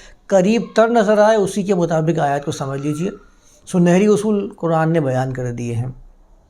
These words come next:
وَالْأُنْثَى بِالْأُنْثَى، کمزور طبقہ جس کو معاشرے نے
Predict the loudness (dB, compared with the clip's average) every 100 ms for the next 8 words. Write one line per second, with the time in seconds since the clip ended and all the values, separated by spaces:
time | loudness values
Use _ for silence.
0 | _ -20 _ _ _ _ _ _ _ _
1 | -4 0 0 0 0 0 0 2 4 4
2 | 2 -2 -4 -6 -6 -6 -6 -6 -4 -6
3 | -10 -20 _ _ _ _ _ _ _ _
4 | _ 2 4 4 4 4 2 -4 -8 -12
5 | -14 -14 -14 -20 -20 -20 -20 -8 -6 -2
6 | 2 2 0 -4 -10 -16 _ _ _ _
7 | _ _ _ _ _ _ _ _ -20 -20
8 | _ -20 -14 -8 -2 0 0 2 2 2
9 | 2 0 -4 -6